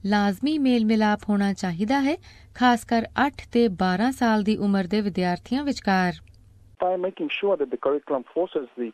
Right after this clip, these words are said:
Speaker 2: children to be exposed to people of different backgrounds and, uh, different, uh, different ideas, different values, et cetera. But at the same time, once they go into their teens, you know, whilst you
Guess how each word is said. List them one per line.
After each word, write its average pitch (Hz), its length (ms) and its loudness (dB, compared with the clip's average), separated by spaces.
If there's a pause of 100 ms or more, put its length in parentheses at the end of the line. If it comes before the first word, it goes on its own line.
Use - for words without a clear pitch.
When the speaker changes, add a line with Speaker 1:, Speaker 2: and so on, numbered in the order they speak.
Speaker 2:
children 120 280 -4 (240)
to 127 120 -8
be 120 80 0
exposed - 420 -2 (120)
to 110 60 -2 (680)
people 113 240 0
of - 100 -18
different 113 320 -6
backgrounds 123 560 -4 (320)
and, 151 300 -2
uh, 120 120 0
different, 117 460 -4
uh, 110 640 -2 (220)
different 120 320 -2
ideas, 123 300 -6
different 107 260 -4
values, 120 300 -2
et - 120 -8
cetera. 120 260 -6 (760)
But 147 160 2
at 147 100 -4
the - 40 -20 (100)
same 190 260 -4
time, 135 260 -2 (140)
once 190 280 -6
they 139 180 0
go 147 160 4
into 131 180 -4
their 120 100 0 (120)
teens, 135 420 -4 (260)
you 143 280 -4
know, 151 180 -2
whilst 170 480 -2
you 147 140 -2